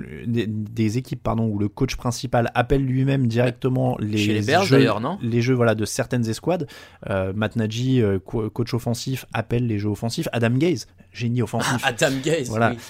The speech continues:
Speaker 1: Euh, Adam Gaze, génie offensif des Jets, appelle lui-même les jeux offensifs des Jets. Euh, après, quand le coach n'a pas l'appel des jeux sur, euh, les deux escouades, euh, en fait, il a une sorte de rôle de validateur aussi. C'est-à-dire
Speaker 2: Mhm.
Speaker 1: qu'il est aussi là pour dire,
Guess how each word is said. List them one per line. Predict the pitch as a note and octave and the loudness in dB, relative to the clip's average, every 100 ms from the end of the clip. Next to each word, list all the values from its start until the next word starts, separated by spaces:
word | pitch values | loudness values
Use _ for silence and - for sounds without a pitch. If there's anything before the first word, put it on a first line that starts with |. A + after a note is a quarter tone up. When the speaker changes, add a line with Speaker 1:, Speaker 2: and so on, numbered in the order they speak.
| - - | -18 -4
Speaker 1:
Euh, | A2+ G#2+ | -2 0
Adam | A#2 A#2+ | 0 2
Gaze, | C#3 C#3 | 4 4
génie | A#2+ D3 D3+ | 6 4 4
offensif | C3 C3 - B2+ | 2 -2 -2 -2
des | A2+ | 0
Jets, | A2 E3+ - - | 2 2 2 0
appelle | B2+ A#2+ E3 | 2 6 6
lui-même | C3 B2 D3+ D#3 D#3+ | 6 4 6 6 4
les | B2 A#2 | 2 2
jeux | C3 | -2
offensifs | B2+ B2 C#3 | -4 -8 -4
des | B2 | -4
Jets. | A2 - - - - - | -4 -8 -16 -20 -20 -10
Euh, | G#2+ G#2 - _ C3+ | -6 -6 -10 _ -4
après, | - - A3 | 0 0 0
quand | - F3 - | 0 -2 2
le | D3+ | 0
coach | D3+ E3+ - - | 4 2 0 -6
n'a | A2+ A2 | -2 -2
pas | - C3+ C3+ A#2+ G#2 | 0 0 2 2 0
l'appel | G#2 G#2 A2 | -2 -2 -2
des | A2+ | -2
jeux | A2 B2 | -2 -2
sur, | A#2+ - B2 G2+ | -4 -4 -4 -2
euh, | F#2 F#2 F2+ | -2 -2 -4
les | F#2 | -6
deux | F#2 C#3+ | 0 0
escouades, | A#2 - D3+ G3+ - - - - | -2 -2 -2 -2 -8 -18 -20 -8
euh, | - G2+ G#2+ | -6 -6 -4
en | |
fait, | A2+ F#3 | -2 -2
il | B2+ | 0
a | |
une | A2+ | -2
sorte | C3+ B2 | -2 -2
de | |
rôle | A#2 C3+ | 0 0
de | A#2+ | 2
validateur | G#2+ A2+ B2 B2 C3+ | 0 2 0 2 0
aussi. | C3+ D#3 - _ | -2 -4 -10 _
C'est-à-dire | - - G#2+ | -12 -2 -2
Speaker 2:
Mhm. | G2+ - A2 G#2 | -2 0 2 2
Speaker 1:
qu'il | G2+ | 0
est | G2+ | -4
aussi | G2+ A#2+ | -4 0
là | C3+ | -2
pour | C3 A2 | 0 -4
dire, | G#2+ D3 | 0 0